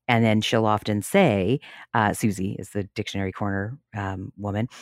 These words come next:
uh, she'll often say, "You just have to use it more." And that's exactly how things get in the dictionary, is just how, um, how much it's used. And, uh, I think that's really funny. Uh, thank you for that, T.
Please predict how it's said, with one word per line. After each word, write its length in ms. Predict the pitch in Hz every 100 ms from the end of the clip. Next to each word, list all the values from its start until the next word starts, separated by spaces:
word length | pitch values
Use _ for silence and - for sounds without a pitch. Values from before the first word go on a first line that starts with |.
| - -
uh, 160 | 127 117
she'll 180 | - 131
often 240 | 117 113
say, 180 | 110 151
"You 120 | 120
just 180 | 113 120
have 120 | 127
to 80 | -
use 220 | 104 113
it 100 | 110
more." 300 | 101 90 95 _ _ _ _ -
And 120 | 120
that's 140 | 113
exactly 540 | 117 104 110 113 - 113
how 180 | 107 107
things 260 | 110 104
get 160 | 104 101
in 80 | 101
the 60 |
dictionary, 560 | 98 101 - 98 98 98
is 80 | 95
just 180 | 98
how, 280 | - 92 95 -
um, 120 | -
how 160 | 98 101
much 380 | 98 101 95 101
it's 200 | 95 -
used. 560 | 92 87 67 82 - - _ - - - -
And, 440 | 107 104 98 95
uh, 180 | 98 95
I 80 | -
think 160 | 98 95
that's 220 | 95 -
really 180 | 90 90
funny. 380 | - 95 95 101 _ _ _ _ _ _ _ _ _ - -
Uh, 100 | 113 -
thank 240 | 131 123
you 60 | 113
for 120 | 101
that, 260 | 101 98 -
T. 280 | 95 98